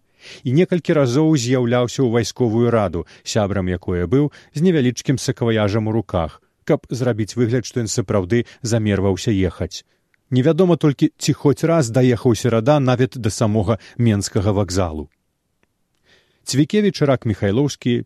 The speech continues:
перайшлі фронт у кірунку Баранавіч. Нямецкая вайсковая часць, што там стаяла,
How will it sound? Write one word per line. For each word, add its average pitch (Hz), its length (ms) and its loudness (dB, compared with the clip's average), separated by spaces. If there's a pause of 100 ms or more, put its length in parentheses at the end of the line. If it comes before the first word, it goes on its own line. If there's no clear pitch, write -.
перайшлі 139 420 0
фронт 160 400 -4
у 143 80 -6
кірунку 123 500 -4
Баранавіч. 90 760 -4 (540)
Нямецкая 156 640 0
вайсковая 151 560 0
часць, - 480 -2
што - 160 -6
там 98 240 -2
стаяла, 85 560 -2